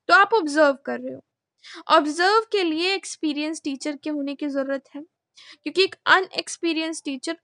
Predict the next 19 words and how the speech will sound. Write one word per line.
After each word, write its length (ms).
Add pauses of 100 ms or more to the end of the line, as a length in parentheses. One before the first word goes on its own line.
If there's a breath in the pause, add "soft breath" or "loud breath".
(480)
ऑब्जर्व 520
नहीं 380
कर 180
पाएगा 480 (260)
कि 80
बच्चे 380
के 100
अंदर 240
क्या 220
कमी 380
है 280 (320 loud breath)
या 120
बच्चा 380
लर्निंग 460
को 120
अच्छे 480
से 160
क्यों 220
नहीं 340